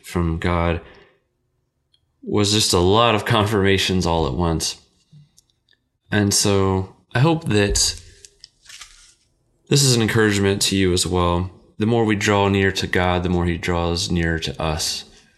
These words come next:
He's always with us. He's always here for us. But if we start taking space and stepping away from him, he allows us to do that. So as we step closer to him and,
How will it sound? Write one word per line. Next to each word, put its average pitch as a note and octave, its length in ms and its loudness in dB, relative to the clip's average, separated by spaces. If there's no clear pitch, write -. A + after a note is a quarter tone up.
He's B2 160 2
always B2+ 240 4
with G2+ 220 2
us. G2 140 2
He's G2+ 140 -2
always A2+ 760 0
here G#2+ 320 0
for G2 340 0
us. F2+ 420 -2
But A2 160 0
if G#2+ 140 -4
we C3 80 4
start C3 300 2
taking A#2 320 0
space G2 540 0
and F#2 140 -2
stepping G2 400 -2
away G2+ 160 2
from F2 200 -4
him, F2+ 260 0
he G#2+ 160 -4
allows A#2 360 0
us C2+ 160 -2
to - 100 -4
do F#2+ 180 0
that. D2 320 -4
So G#2 220 0
as G#2+ 180 2
we G#2 140 2
step - 380 -2
closer G2+ 420 -2
to G2 280 -2
him F2 340 -2
and, E2 360 -4